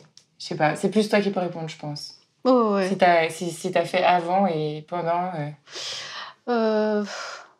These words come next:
Speaker 2: avant, je, je, je, j'ai vu quelqu'un, euh, avant, euh, le confinement, en fait, euh, c'était bien passé, mais, euh,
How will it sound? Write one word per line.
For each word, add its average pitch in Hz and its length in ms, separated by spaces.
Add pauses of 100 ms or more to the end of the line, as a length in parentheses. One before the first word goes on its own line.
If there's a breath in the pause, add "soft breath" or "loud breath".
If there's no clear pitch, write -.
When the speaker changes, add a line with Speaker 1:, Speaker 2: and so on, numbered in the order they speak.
(480 loud breath)
Speaker 2:
avant, 208 180
je, 185 500
je, 180 320
je, 196 300
j'ai 196 140
vu 240 200
quelqu'un, 226 460 (280)
euh, 185 40 (140)
avant, 220 440
euh, 208 80
le 190 60
confinement, 196 520
en 196 80
fait, 185 360
euh, 185 100
c'était 196 440
bien 190 480 (240)
passé, 196 560
mais, 196 220
euh, 175 220